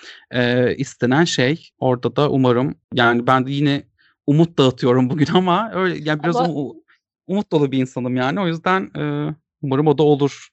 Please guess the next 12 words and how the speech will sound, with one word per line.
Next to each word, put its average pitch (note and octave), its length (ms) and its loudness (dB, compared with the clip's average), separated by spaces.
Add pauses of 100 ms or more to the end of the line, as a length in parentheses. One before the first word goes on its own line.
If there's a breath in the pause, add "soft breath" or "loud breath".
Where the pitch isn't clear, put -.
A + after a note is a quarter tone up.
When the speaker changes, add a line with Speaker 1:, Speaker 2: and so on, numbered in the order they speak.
(120)
Speaker 1:
hep. A#2+ 140 -4 (360)
Speaker 2:
Yok, A#3 240 2
yok, A3+ 200 2
ben G#3+ 240 2
de F#3+ 180 -2
öyleyim. F#3 380 -4
Yani F#3+ 140 2
Anlatsam A3 520 -4
Roman A3+ 260 -10
Olur'da A3 600 -6
da G3+ 100 -4
galiba F3+ 640 -6